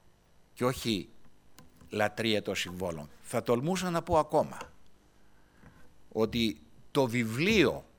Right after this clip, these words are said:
"ο Λόγος του Θεού" και όχι "ο Λόγος του Θεού ο Χριστός" δεν είναι ο Θεός. Δεν λατρεύουμε το Λόγο του Θεού βιβλίο. Λατρεύουμε τον Θεό που είναι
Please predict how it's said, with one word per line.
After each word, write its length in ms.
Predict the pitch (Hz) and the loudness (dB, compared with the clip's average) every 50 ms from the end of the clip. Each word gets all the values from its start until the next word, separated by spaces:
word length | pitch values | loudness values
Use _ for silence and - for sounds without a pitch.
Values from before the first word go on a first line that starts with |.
| - - - - | -20 -20 -8 -2
"ο 140 | 107 110 | 0 2
Λόγος 420 | 107 110 120 123 113 107 110 104 - | 6 8 10 10 10 8 6 2 2
του 120 | 113 95 | 0 -4
Θεού" 200 | - 101 98 107 | -2 0 0 0
και 120 | 107 - 131 | 0 0 -2
όχι 140 | 120 127 | 0 0
"ο 40 | 123 | 2
Λόγος 280 | 117 117 113 110 101 - | 4 4 4 4 2 0
του 120 | - 95 | -4 -8
Θεού 220 | - - 95 95 90 | -6 -6 -4 -4 -4
ο 20 | |
Χριστός" 640 | - - 85 - - - 78 73 - - - - - _ - - - - - - _ - - - - - - - - - - - _ - - - - - - - - - - - - - - - - - | -6 -8 -10 -12 -10 -12 -12 -14 -14 -16 -16 -18 -20 _ -20 -20 -20 -20 -20 -20 _ -20 -20 -20 -20 -20 -20 -20 -20 -20 -20 -20 _ -20 -20 -20 -20 -20 -20 -20 -20 -20 -20 -20 -20 -20 -20 -20 -18 -10
δεν 280 | 110 101 147 175 185 | -2 0 0 2 2
είναι 120 | 175 143 104 | 0 -2 -4
ο 60 | 80 | -4
Θεός. 520 | - - - - - - - - - - - - - - - - - - - - - - - - - - - | -8 -10 -12 -12 -14 -12 -14 -14 -14 -16 -18 -20 -20 -20 -20 -20 -20 -20 -20 -20 -20 -20 -20 -20 -20 -18 -10
Δεν 240 | - 98 131 160 | -4 0 0 2
λατρεύουμε 640 | 175 165 139 - 127 123 110 92 92 85 87 76 71 - - - - - - - - | 2 2 2 4 4 4 4 2 0 -6 -8 -8 -10 -12 -18 -20 -20 -20 -20 -6 0
το 140 | - 113 107 | 2 2 4
Λόγο 400 | 104 104 117 117 107 98 104 101 | 6 8 8 8 8 8 4 0
του 140 | - 98 | 0 -2
Θεού 320 | - - 95 92 85 78 - - - - - - - - - _ - - - - - - - - - _ - | -4 -2 -2 -2 -4 -6 -10 -14 -20 -20 -20 -20 -20 -20 -20 _ -20 -20 -20 -20 -20 -20 -20 -20 -20 _ -12
βιβλίο. 420 | - 90 85 90 87 82 - - - - - - - - _ _ - - _ - - - - - - - - - - - - - - - - - _ _ - - - | -10 -8 -6 -6 -6 -6 -8 -10 -14 -20 -20 -20 -20 -20 _ _ -20 -20 _ -20 -20 -20 -20 -20 -20 -20 -20 -20 -20 -20 -20 -20 -20 -20 -20 -20 _ _ -20 -20 -10
Λατρεύουμε 540 | - 90 104 98 - 127 139 139 143 147 143 | -4 -2 -2 0 2 2 2 2 2 0 0
τον 200 | - - 123 117 | 0 0 0 0
Θεό 360 | 110 - - 117 127 165 190 | -2 -4 -2 2 2 2 2
που 180 | - - 90 92 | 2 -2 -6 -6
είναι 300 | 90 82 78 71 - | -6 -6 -8 -10 -12